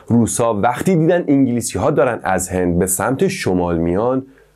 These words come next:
اونا هم به سمت جنوب پیشروی کردن. کم کم امارات و خاننشین‌های آسیای میانه مثل امارات بخارا، خانات خیوه و خوجند زیر سلطهٔ روسیه رفتن و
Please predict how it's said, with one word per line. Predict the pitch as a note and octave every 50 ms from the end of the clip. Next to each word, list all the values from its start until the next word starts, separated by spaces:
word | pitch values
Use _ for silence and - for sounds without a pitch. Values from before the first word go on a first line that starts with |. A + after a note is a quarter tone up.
| _ _ _ -
اونا | - G#2 F#2+ F#2
هم | F#2+ A2+ A2+ G2
به | F2+
سمت | - - F2+ F2+ F#2+ F#2+
جنوب | A2+ F#2 E2 E2+ E2+ F2 F#2+ F#2 F#2
پیشروی | - D2+ - - D#2+ D2+ D#2 D#2
کردن. | - - - B1+ - - - - _ - _ _ _ _ _ _ _ _ _ _ _ _ -
کم | - - F2+
کم | E2+ - G2+ F#2+ G2 F#2+ G2
امارات | G#2 G2 G2 F2+ F2+ F#2 F#2+ F#2 F2 - -
و | A2 C3+ C#3
خاننشین‌های | - - A2 G2 F#2+ F#2+ F#2+ F2+ F2+ - G2+ F2 E2+ F#2 G2+ G#2+
آسیای | - G2 F2+ - - - G2 F#2+ G2+
میانه | G2 F#2 E2+ E2+ F2 F2 E2 D#2 - - - - -
مثل | G#3 G3 G3+ A3 F3+
امارات | F3+ D#3 C#3 C3 C3+ C#3+ C#3+ F3
بخارا، | C3 A#2 A#2+ A2+ - G#2 G2 F#2+ F#2 G2+ G2 F#2+ F#2+ F#2
خانات | F2+ - - G2+ F#2 F2 F2 F2 F2 F2+ G#2 G2
خیوه | F#2+ - G2+ F#2+ F#2 F#2 F#2 A2 D3+
و | D#3+ F#3+
خوجند | - F#2 G2+ F#2+ F2 D#2 G2 G2+ G#2 G2 F#2+ - - - - -
زیر | - G#2 G#2 A#2 D#3+ F3 F3+
سلطهٔ | - - A2+ F#2+ F2+ F2+ - G2+ G#2+ A2
روسیه | - F2+ F2 - - G#2 A2+ C3
رفتن | C3 B2 A#2 - - G#2 G2 G2 G2
و | G2 F#2+ -